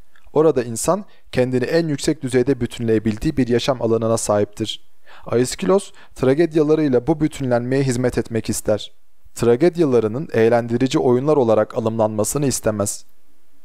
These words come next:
Ama doğrudan politik ya da ahlaksal oyunlar olarak alımlanmasını da istemez. Sorun yansıtan saptamalardır onun istediği. Böylece Aiskilos, içinden çıktığı site toplumuna sürekli tavsiyelerde bulunur.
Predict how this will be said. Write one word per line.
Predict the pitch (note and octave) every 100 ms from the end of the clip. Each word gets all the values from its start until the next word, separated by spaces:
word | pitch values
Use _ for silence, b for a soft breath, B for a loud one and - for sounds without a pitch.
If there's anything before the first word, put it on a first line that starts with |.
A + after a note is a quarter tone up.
| - - - B B B B -
Ama | D3 D#3
doğrudan | D3+ G3 F3 D#3 F3+
politik | - A#2 - - -
ya | A#2+
da | A#2+
ahlaksal | A#2 A#2+ B2 - D#3+
oyunlar | B2+ B2+ D3
olarak | D3+ A#2+ D3 -
alımlanmasını | A#2+ A#2+ A#2+ A#2+ A#2+ C3+ B2+
da | A2+
istemez. | G#2 - G#2+ G#2 - - - B B
Sorun | - - C3+ G3+
yansıtan | F3+ D3 C#3+ - F3
saptamalardır | - C#3+ - C#3 C#3 D#3 C#3+ C3
onun | A#2+ A2+
istediği. | A2 - A2 G#2+ G#2+ A2 - b b -
Böylece | D3 D#3 A2+ A#2+ E3+
Aiskilos, | - A#2 B2+ - - B2+ - - b -
içinden | A#2 - C3 D#3+
çıktığı | E3+ - - A#2+
site | - D#3+ E3
toplumuna | C3+ - A2 G#2 G#2
sürekli | - - F3 -
tavsiyelerde | D#3 C3+ B2 C#3+ B2 B2 A#2+
bulunur. | A2 G#2+ G#2+ -